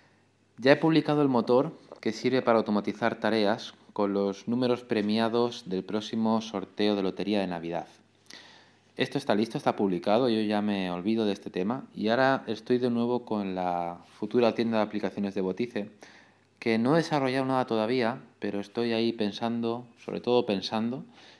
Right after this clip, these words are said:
y preparando un poco el terreno, pero todavía sin hacer nada. Yo quería aprovechar el audio de hoy para comentaros una cosa que me pasó ayer.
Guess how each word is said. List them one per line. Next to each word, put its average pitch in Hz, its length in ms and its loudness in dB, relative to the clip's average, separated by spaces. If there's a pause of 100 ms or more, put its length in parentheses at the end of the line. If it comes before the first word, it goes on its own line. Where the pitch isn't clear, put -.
(120)
y 113 80 -8
preparando 110 380 2
un 117 80 0
poco 120 200 0
el 110 80 2
terreno, 90 460 -4
pero 98 160 -2
todavía 107 300 0
sin 110 160 -4
hacer 95 280 -6
nada. 82 320 -10 (560)
Yo 135 100 2
quería 156 160 6
aprovechar 139 640 2
el 107 120 -2
audio 120 240 2
de 110 140 0
hoy 123 80 2
para 101 220 0
comentaros 104 680 -4 (540)
una 123 220 0
cosa 135 260 -4
que 110 100 -2
me 104 80 0
pasó 104 300 -2
ayer. 113 400 2